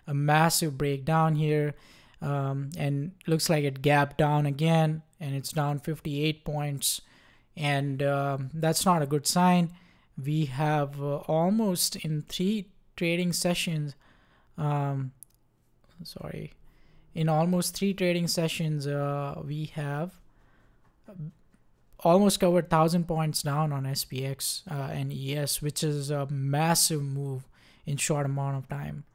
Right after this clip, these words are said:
And, uh, what does that mean? That means we could be near something like a capitulation event. That's possible. Or we follow this trend line here. So what I mean by capitulation is that we break below the support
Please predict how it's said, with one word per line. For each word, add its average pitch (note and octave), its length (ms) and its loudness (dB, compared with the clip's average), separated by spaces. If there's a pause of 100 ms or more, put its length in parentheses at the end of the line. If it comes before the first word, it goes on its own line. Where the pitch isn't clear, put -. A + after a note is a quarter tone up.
(560)
And, C#3+ 420 -2
uh, D3 140 -2
what E3+ 180 4
does F#3 200 2
that D3 180 0
mean? C#3+ 400 -2
That C#3 160 -4
means D3 280 -4
we C#3+ 140 -4
could D3 380 -6
be D3 100 -4
near D3 640 0 (640)
something D3+ 400 -2
like C#3+ 240 -4
a D3+ 60 -14
capitulation D#3 760 -4
event. F3 400 0
That's D3 200 -4
possible. F3+ 680 0 (1080)
Or A#3+ 200 8
we G#3 120 4
follow E3+ 340 6
this E3 160 0
trend D#3+ 300 0
line D#3 220 2
here. D3 300 -2 (280)
So - 160 2
what F#3 100 10
I F#3+ 60 8
mean F3 240 6
by E3 120 4
capitulation D#3+ 720 -2
is D3 180 -4
that C#3+ 240 -4
we C#3+ 100 -4
break D3+ 320 2
below D#3+ 240 2
the D#3+ 140 2
support D3+ 560 -4